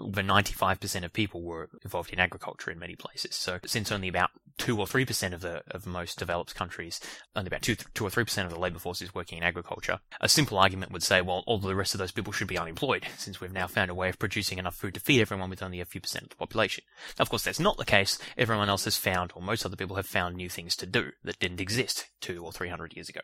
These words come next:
The question, though, is whether this is going to continue indefinitely into the future. The fact that it's happened in the past, uh, doesn't imply that it necessarily will in the future. Maybe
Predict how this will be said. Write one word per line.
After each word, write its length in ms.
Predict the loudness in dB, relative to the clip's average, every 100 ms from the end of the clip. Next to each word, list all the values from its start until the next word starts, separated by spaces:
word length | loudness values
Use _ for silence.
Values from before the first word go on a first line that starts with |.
| -4
The 80 | -2
question, 400 | 4 4 6 2
though, 180 | 6 6
is 180 | 6 4
whether 180 | 2 2
this 160 | 2 0
is 120 | -2
going 140 | -2
to 180 | -4 -4
continue 300 | -2 -2 -2
indefinitely 400 | 0 0 -2 -12
into 160 | -12 -12
the 80 |
future. 320 | -2 0 0 -4 -6
The 80 | -2
fact 200 | 4 6
that 80 | 8
it's 100 | 6
happened 200 | 6 2
in 60 | -4
the 80 |
past, 500 | -4 0 6 6 4 -10 -14 -14 -6
uh, 100 | -4 2
doesn't 260 | 2 0
imply 300 | -6 -2 0
that 100 | 0
it 80 | -4
necessarily 640 | -2 0 0 0 0 -2
will 200 | -8 -10
in 60 | -10
the 80 | -6
future. 300 | -4 -4 -6 -8 -8 -8 -2
Maybe 340 | 0 4 2